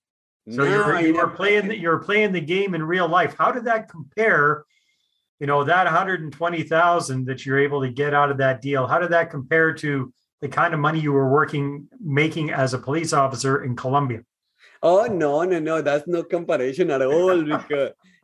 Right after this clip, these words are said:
Speaker 2: you know how much I was making, Dave, in those days in Colombia? I was making about today's money.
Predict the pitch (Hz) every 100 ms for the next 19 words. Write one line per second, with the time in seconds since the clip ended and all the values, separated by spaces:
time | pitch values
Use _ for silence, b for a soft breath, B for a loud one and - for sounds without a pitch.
0 | 135 170 196 208 208 220 202 196 208 196
1 | 185 180 185 185 180 - 190 165 170 175
2 | 175 _ _ - 175 160 160 151 156 147
3 | 170 147 117 120 147 330 _ _ b b
4 | b b 135 160 180 180 180 170 170 180
5 | 165 113 117 127 135 - - - 143 120
6 | 156 156 135 - 135 143 110 98 101